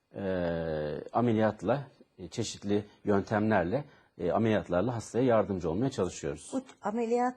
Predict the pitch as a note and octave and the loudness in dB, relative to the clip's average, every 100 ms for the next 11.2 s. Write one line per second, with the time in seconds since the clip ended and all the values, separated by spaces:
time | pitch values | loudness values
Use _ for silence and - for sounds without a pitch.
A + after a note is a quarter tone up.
0 | - G3+ G#3+ G#3+ G#3+ G3 - A3+ A3+ G3+ | -4 -2 0 -2 -2 -4 -2 0 -2 0
1 | A#3 F3 A3 G#3+ A3 A3 G3+ F3+ G3 D3+ | 0 4 2 2 -2 -4 -4 -2 -2 -2
2 | D#3+ G#3 A#3 A3+ A3+ G#3+ G#3 - A#3 A#3+ | 0 2 2 2 -2 -2 -2 -2 0 2
3 | A3 E4+ - - - D#4 C4 G#3+ C4+ C#4 | 4 2 0 -20 -2 4 4 4 2 0
4 | - - - B3 B3+ B3+ C#4 B3+ A#3 A#3 | 0 2 4 4 4 4 4 2 0 0
5 | A3 A#3+ A#3+ F#3+ D#3 D3+ C#3 B2 F#2+ F2+ | 0 2 2 4 4 4 4 4 4 2
6 | F2 F2+ F2+ F#2+ G2 F#2 F2 F2 F2 E2+ | 2 0 0 0 0 0 0 -2 -6 -6
7 | - - F#2 E2 F#2 F2+ A2 G2+ G2 F2 | -10 -6 -4 -2 -2 -2 0 2 2 0
8 | E2+ D2+ - G#2 D3+ A#2 C3 C3+ - _ | -4 -8 -6 -4 -6 -4 -2 -2 -8 _
9 | _ _ _ - A#2 G#2 G#2+ A#2 B2 - | _ _ _ -2 -2 0 0 0 -2 0
10 | G#2+ G2+ G#2 - A2 - G#2 G2+ G#2 G2+ | 0 0 -4 -4 -4 -2 0 0 0 0
11 | G#2 C3+ | 2 0